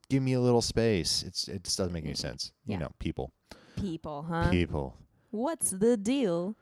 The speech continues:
Speaker 2: with
Speaker 1: Um,
Speaker 2: people? <laughs>
Speaker 1: yeah,
Speaker 2: I'm
Speaker 1: also
Speaker 2: working on that routine.
Speaker 1: Uh, <laughs> that's really good.
Speaker 2: I'm
Speaker 1: That's
Speaker 2: off to
Speaker 1: really
Speaker 2: a
Speaker 1: good.
Speaker 2: promising start.
Speaker 1: I was gonna try to not make eye contact with that whole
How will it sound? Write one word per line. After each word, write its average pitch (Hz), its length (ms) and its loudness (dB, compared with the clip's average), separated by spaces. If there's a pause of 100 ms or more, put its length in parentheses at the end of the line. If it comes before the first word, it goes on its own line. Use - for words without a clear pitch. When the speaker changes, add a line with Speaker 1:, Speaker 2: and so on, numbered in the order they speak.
(500)
Speaker 2:
with 107 140 -2
Speaker 1:
Um, 92 220 6
Speaker 2:
people? - 340 2
<laughs> - 1500 -8
Speaker 1:
yeah, 208 140 10
Speaker 2:
I'm - 60 8
Speaker 1:
also - 160 8
Speaker 2:
working 185 220 -4
on - 100 -6
that - 200 -4
routine. - 640 0
Speaker 1:
Uh, - 60 -4 (140)
<laughs> - 1000 4
that's 95 160 0
really 85 220 2
good. 76 260 4 (640)
Speaker 2:
I'm 226 120 0
Speaker 1:
That's 208 100 2
Speaker 2:
off 220 60 2
to - 60 0
Speaker 1:
really 202 100 6
Speaker 2:
a 202 40 4
Speaker 1:
good. - 60 0
Speaker 2:
promising 196 460 2
start. - 280 -2 (320)
Speaker 1:
I 98 120 6
was 98 180 4
gonna 90 260 0
try 82 200 4
to 78 80 2
not 76 180 4
make 73 180 -6
eye 71 120 2
contact 73 480 -4
with 73 100 -4
that 71 200 -2
whole 69 200 -4